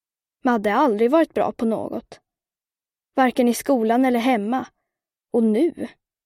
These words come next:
Det kändes som det mest naturliga i världen att sparka till bollen. I hennes familj är det ingen som håller på med sport. Lillebror Ville är mest intresserad av vädret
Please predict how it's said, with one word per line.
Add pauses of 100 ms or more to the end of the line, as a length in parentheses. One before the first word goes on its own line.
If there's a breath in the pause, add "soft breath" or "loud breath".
(540)
Det
kändes
som
det
mest
naturliga
i
världen
att
sparka
till
bollen. (720)
I
hennes
familj
är
det
ingen
som
håller
på
med
sport. (840)
Lillebror
Ville
är
mest
intresserad
av
vädret